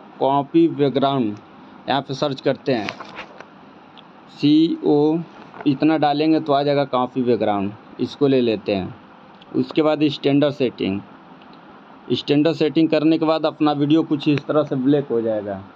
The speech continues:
अपना video। उसके बाद आपको फिर back आना है, back आने के बाद आपको effect पे जाना है, effect, effect पे। उसके बाद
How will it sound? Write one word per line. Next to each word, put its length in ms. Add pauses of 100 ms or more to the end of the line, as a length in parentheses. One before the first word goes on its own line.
(840)
अपना 240
video। 460 (840)
उसके 220
बाद 180
आपको 260
फिर 200
back 300
आना 200
है, 160 (880)
back 300
आने 220
के 100
बाद 220
आपको 560
effect 400
पे 100
जाना 260
है, 180 (300)
effect, 1000
effect 340 (160)
पे। 180 (640)
उसके 260
बाद 240